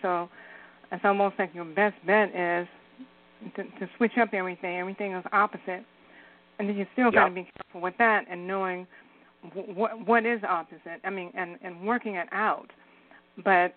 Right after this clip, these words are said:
Speaker 1: as you say these things, it's, it's kind of funny to me because we, I think we've all taken on, or at least I have, sometimes followed, you know,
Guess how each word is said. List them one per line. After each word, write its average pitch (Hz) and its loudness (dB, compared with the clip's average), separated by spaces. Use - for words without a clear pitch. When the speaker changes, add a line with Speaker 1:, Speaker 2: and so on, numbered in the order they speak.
Speaker 1:
as 208 0
you 190 -8
say 294 4
these 196 -4
things, 208 -2
it's, 180 -10
it's 185 -8
kind 196 0
of 175 -4
funny 233 2
to 202 -6
me 180 -8
because 175 -4
we, 202 -4
I 190 -2
think 226 -2
we've 196 -2
all 214 4
taken 196 -10
on, 180 -8
or 175 -10
at 170 -14
least 190 -14
I 190 -4
have, 170 -6
sometimes 190 -6
followed, 180 -2
you 202 -8
know, 165 -6